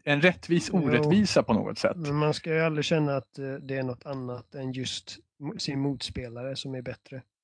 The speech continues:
Speaker 1: Precis, precis. Och inte att
Speaker 2: Och,
Speaker 1: den
Speaker 2: eh,
Speaker 1: personen har haft turen och låst upp en silencer i ett battle pack för det, för att han spenderar åttio spänn mer än vad jag gjorde på spelet, liksom.
Speaker 2: Mm.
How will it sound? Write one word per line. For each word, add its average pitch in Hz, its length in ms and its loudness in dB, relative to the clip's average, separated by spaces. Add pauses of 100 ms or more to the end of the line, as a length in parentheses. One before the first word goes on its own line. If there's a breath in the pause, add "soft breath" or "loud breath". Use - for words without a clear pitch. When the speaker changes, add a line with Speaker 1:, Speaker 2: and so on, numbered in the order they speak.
(160)
Speaker 1:
Precis, 156 680 4
precis. 127 680 2
Och 131 260 6
inte 135 340 4
att 131 80 4
Speaker 2:
Och, 139 40 0
Speaker 1:
den 127 140 8
Speaker 2:
eh, 117 60 2
Speaker 1:
personen 120 400 6
har 113 160 10
haft 110 240 6
turen 110 340 6
och 104 60 6
låst 104 280 2
upp 113 160 2
en 110 100 2
silencer 113 640 6
i 101 40 6
ett 101 120 0
battle 117 320 2
pack - 320 0
för - 120 2
det, 101 340 4
för 113 100 4
att 101 120 -2 (140)
han 110 160 0
spenderar 104 440 4
åttio - 280 -2
spänn 107 380 4
mer 113 220 10
än 98 100 4
vad 101 100 6
jag 110 220 8
gjorde 98 200 0
på - 100 -4
spelet, - 520 2
liksom. - 420 -4 (580)
Speaker 2:
Mm. 131 280 -6